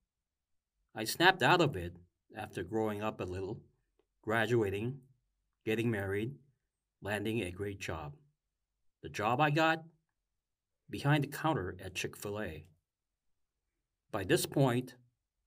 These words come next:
I was desperate to stop drinking. I knew I was headed off a cliff. The cliff came four months later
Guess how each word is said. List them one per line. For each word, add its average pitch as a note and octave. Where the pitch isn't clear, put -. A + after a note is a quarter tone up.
I A2+
was G#2+
desperate A#2
to -
stop -
drinking. G2
I A#2+
knew F3+
I C#3+
was C#3
headed D3
off A#2
a A2
cliff. -
The -
cliff A3+
came D#3+
four D#3+
months D3
later G#2